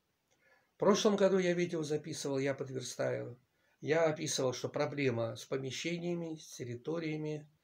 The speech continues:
нехватка кадров, очень много арестованных, очень много в связи с, э, С В О и прочими событиями. Вот сейчас дагестанские события.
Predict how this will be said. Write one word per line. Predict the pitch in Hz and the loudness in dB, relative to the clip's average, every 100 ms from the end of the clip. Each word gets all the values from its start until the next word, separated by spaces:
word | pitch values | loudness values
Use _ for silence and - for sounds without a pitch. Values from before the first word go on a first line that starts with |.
| _ _ _ _ _ | _ _ _ _ _
нехватка | 131 - 135 135 - | -6 2 2 2 -2
кадров, | - 156 165 151 151 - _ _ _ _ _ - | 0 0 2 0 -2 -6 _ _ _ _ _ -4
очень | 143 - 127 | -2 0 0
много | 123 120 | 0 0
арестованных, | 120 120 - 170 175 165 151 - | 0 -2 -2 0 0 -2 -4 -4
очень | 123 - | -6 -6
много | 123 123 | -6 -8
в | - | -8
связи | - 139 127 127 | -8 -8 -6 -6
с, | - - | -6 -8
э, | 123 120 123 _ _ _ _ - | -10 -12 -16 _ _ _ _ -2
С | 123 - | -2 2
В | |
О | 127 156 196 214 208 _ _ _ _ _ _ _ - | 2 6 6 4 -2 _ _ _ _ _ _ _ -12
и | |
прочими | 127 160 190 185 175 | -2 2 2 0 -4
событиями. | 170 - 156 151 139 135 | 0 0 0 -6 -8 -6
Вот | 135 | -2
сейчас | - 143 | 2 2
дагестанские | 120 117 120 - 196 208 - 185 | 0 -4 -4 4 4 4 -4 -8
события. | - 175 180 175 - 170 160 | -2 -2 -2 -10 -8 -10 -10